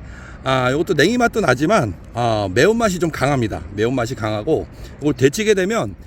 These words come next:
쓴맛이 좀 살짝 올라오거든요. 그래서 이제 쓴맛 싫어하시는 분들은, 아, 데쳐서 충분히 우려내신 이후에, 아, 무침이나 국이나 뭐 김밥에 넣으셔도 좋아요. 이제 연한 줄기는 또 식감도 좋기 때문에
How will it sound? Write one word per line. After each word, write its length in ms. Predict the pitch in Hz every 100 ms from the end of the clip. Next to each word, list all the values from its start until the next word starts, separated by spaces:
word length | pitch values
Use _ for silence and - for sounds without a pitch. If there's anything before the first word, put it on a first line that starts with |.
| - -
쓴맛이 500 | - 247 269 240 214
좀 140 | 190
살짝 260 | 180 175 123
올라오거든요. 680 | 113 131 104 110 101 113 - -
그래서 160 | 98 104
이제 140 | 98
쓴맛 340 | - 202 196
싫어하시는 500 | - 202 202 180 170
분들은, 460 | 143 131 139 220 294 - - - -
아, 120 | 107
데쳐서 320 | 120 156 123
충분히 360 | - 160 156 151
우려내신 800 | 110 117 120 82 98 92 113 -
이후에, 440 | 104 110 127 135 160 - - - -
아, 140 | 101
무침이나 640 | 90 113 - 180 151 180 220 - - -
국이나 380 | 135 127 98 76 - - -
뭐 80 | 104
김밥에 440 | - 175 247 240 185
넣으셔도 380 | 123 113 101
좋아요. 220 | 92 76 62 - - - - - - 101
이제 120 | 92 - -
연한 260 | 107 131 123
줄기는 520 | 113 104 123 185 190
또 100 | 120
식감도 360 | - - 208 139
좋기 240 | 117 120
때문에 440 | - 104 156 139